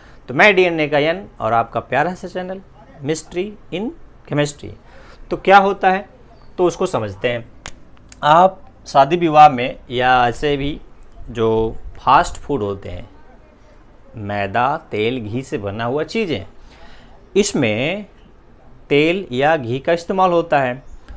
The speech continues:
तो वो कुछ समय के बाद, जैसे सुबह का बना है तो शाम को, या शाम को बना है तो सुबह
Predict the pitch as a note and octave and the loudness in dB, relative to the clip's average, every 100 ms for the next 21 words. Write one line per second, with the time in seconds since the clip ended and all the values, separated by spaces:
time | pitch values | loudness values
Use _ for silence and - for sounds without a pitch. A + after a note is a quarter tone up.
0 | - F#3+ D3+ B2+ F3+ A#3+ B3+ A3+ - - | -10 -6 -4 -2 -2 0 -2 -6 -16 -20
1 | - - - - A3 - E3 E3+ F#3 D3 | -20 -20 -20 -2 -2 2 0 2 0 2
2 | G2+ F#2+ F#2 - - - - - B2 B2 | 2 2 -2 -12 -20 -20 -20 -12 -8 -6
3 | D#3+ D#3 B2+ A2+ D3+ D3+ C#3+ B2+ C3 C3+ | -4 -4 -4 0 2 2 0 -2 -2 -2
4 | C#3 C#3+ - G#2 G#2+ A#2 D3+ D3 D3+ B2 | -4 -6 -6 -6 -6 -4 -2 -2 -2 -2
5 | B2 C#3 C#3 C#3 C#3+ D#3 F3+ A2+ G#2 G2 | -2 -2 -4 -4 -4 -6 -6 -8 -6 -8